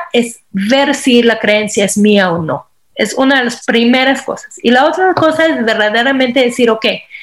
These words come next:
si tuve esta creencia, ¿para qué me sirvió en la vida?". Porque muchas veces me sirve.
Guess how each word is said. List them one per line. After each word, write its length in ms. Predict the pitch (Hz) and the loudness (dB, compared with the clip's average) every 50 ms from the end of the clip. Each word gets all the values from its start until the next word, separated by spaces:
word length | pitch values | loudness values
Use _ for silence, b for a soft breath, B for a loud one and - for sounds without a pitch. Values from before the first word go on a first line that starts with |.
| B B B B B B _ | B B B B B B _
si 220 | - - 240 240 | -2 -2 -2 0
tuve 500 | - - 330 359 381 381 403 403 381 349 302 | 0 0 2 2 2 2 2 2 2 0 0
esta 280 | 285 - - 285 277 | -2 -2 -4 -4 -4
creencia, 680 | - 262 226 214 202 202 190 190 - - 208 185 208 - B B B B B | -2 -2 -2 0 0 0 -2 -4 -4 -4 -6 -6 -6 -8 B B B B B
¿para 200 | - 226 226 233 | -2 -2 -2 0
qué 140 | 233 269 262 | 0 0 0
me 160 | 269 320 339 | 2 0 0
sirvió 560 | 320 - - 240 226 220 190 214 254 320 294 202 190 | 0 0 0 2 2 2 2 2 2 4 4 2 2
en 80 | 190 175 | 0 0
la 120 | 175 170 | 0 0
vida?". 360 | 170 160 139 143 170 - - - _ _ _ _ | 0 -2 -2 -2 -4 -6 -8 -14 _ _ _ _
Porque 200 | - 214 208 220 | -6 -2 0 0
muchas 420 | 214 220 233 254 254 302 311 277 240 | 2 2 2 2 2 2 2 2 2
veces 340 | 233 208 208 - 233 214 220 | 0 0 0 -2 -6 -6 -4
me 140 | 208 196 | -4 -4
sirve. 540 | - - - 330 349 339 277 185 139 - - | -4 -2 0 2 2 2 2 0 -2 -6 -8